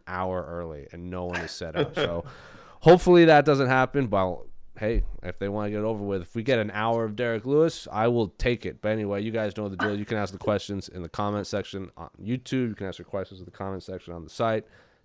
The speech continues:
Speaker 1: Twitter. No promises I'll get to those right now today because I'm focused on, I'm kinda focused on doing a thousand things at once. So if I don't see it, I apologize. But first thing,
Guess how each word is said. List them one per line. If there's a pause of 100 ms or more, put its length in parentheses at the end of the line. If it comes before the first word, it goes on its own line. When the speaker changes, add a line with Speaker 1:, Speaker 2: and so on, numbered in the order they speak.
Speaker 1:
Twitter. (320)
No
promises (100)
I'll
get
to
those (300)
right
now
today
because
I'm
focused
on,
I'm (240)
kinda
focused
on
doing
a
thousand
things
at
once.
So
if
I
don't
see
it,
I
apologize. (640)
But
first
thing,